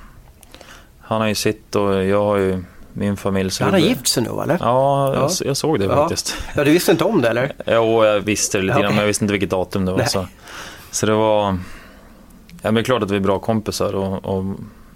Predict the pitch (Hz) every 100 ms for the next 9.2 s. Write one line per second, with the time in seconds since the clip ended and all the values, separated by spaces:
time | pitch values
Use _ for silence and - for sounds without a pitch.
0 | - - - - - 165 - - - -
1 | - - - - - - - - - 101
2 | 50 50 - - 98 101 - - 98 -
3 | 98 95 95 95 - - 98 95 95 95
4 | 92 95 - 95 98 95 - - - -
5 | - - - - - - 95 104 101 92
6 | - - 98 95 95 92 92 - 104 101
7 | 95 101 92 - 95 92 - - - -
8 | - 101 98 95 95 95 - 95 95 92
9 | 95